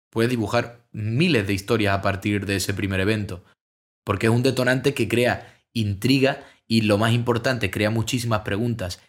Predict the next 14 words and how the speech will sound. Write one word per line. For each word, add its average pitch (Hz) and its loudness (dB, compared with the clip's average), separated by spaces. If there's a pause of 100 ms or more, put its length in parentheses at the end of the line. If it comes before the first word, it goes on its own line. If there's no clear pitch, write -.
(140)
Y 110 2
el 104 6
límite 143 4
de 117 4
las 107 0
preguntas 110 0
que - -4
puede 123 0
crear 117 0
un 120 0
evento 110 2
en 107 -2
una 110 0
película 120 0